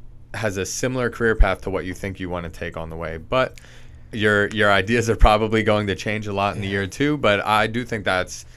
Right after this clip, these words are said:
Speaker 1: beneficial.
Speaker 2: Yeah, there's a
Speaker 1: Understand.
Speaker 2: benefit to you getting around someone who's going to practice in a way that you see yourself practicing. And then there's an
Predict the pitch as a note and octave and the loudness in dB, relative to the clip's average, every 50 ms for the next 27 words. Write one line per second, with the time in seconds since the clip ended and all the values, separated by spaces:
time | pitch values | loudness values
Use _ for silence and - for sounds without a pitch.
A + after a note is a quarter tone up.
0 | - - - - - - G#2 G2 F#2 F2 E2+ - F#2+ F2+ - - F2+ F2+ F2 E2+ | -20 -20 -20 -20 -12 -4 -4 -4 -4 -4 -6 -4 -6 -6 -4 -4 -4 -2 -2 -4
1 | E2+ - - - - - - - - - - - - - - - F3+ F3 C#3 C3+ | -6 -10 -18 -20 -20 -20 -18 -20 -20 -20 -20 -20 -20 -20 -8 4 6 10 10 10
2 | C3 A#2+ C3 A#2 A2 B2+ C3+ D#3 D#3 - - E3 - - - C#3 B2+ A#2 A#2+ B2 | 10 10 8 8 8 8 8 8 6 0 0 -6 -6 -4 -2 -2 -2 0 0 -4
3 | A#2 G#2+ A#2 A#2 A2+ B2 B2 A#2 A2 G#2 G#2 G#2 G#2 G#2+ A2+ A2 - - A#2+ A#2 | -4 2 4 4 4 4 4 2 0 2 2 2 2 0 -2 -4 -2 -2 -2 0
4 | A#2 A#2+ A#2+ B2+ C3 - - A#2 A2 G2 - A2 G#2+ G#2 G#2+ G#2+ - - A2 - | 0 0 2 0 0 0 0 -2 -2 -2 0 0 0 0 0 -2 -4 -6 -10 -10
5 | - - - A2+ G#2+ G#2+ - - - A#2 - - A2+ G#2+ G2+ F#2+ G2+ G2+ G2+ G#2 | -4 -2 -2 0 0 -2 -4 -4 -4 -4 -2 -2 -2 -2 -2 0 0 2 2 0
6 | G2 G#2 - - A#2 A2 G#2 G2 - - A#2 A2 G#2+ G#2 - - G#2 F#2+ - - | 0 -2 -6 -8 -8 -12 -10 -8 -8 -6 -4 -4 -4 -4 -2 -4 -4 -4 -4 -6
7 | - G#2 G2+ - - - G#2 - D3+ D3+ D#3+ E3+ - - - - - - - - | -6 -6 -4 -4 -6 -6 -6 -4 -4 -4 -4 -6 -10 -12 -18 -18 -18 -20 -18 -20
8 | - - - - - - C#3 D3 D#3+ E3 E3 E3 D#3+ D3+ - D3+ D3 - | -20 -20 -20 -20 -10 -8 -4 2 2 2 4 6 4 4 4 4 0 0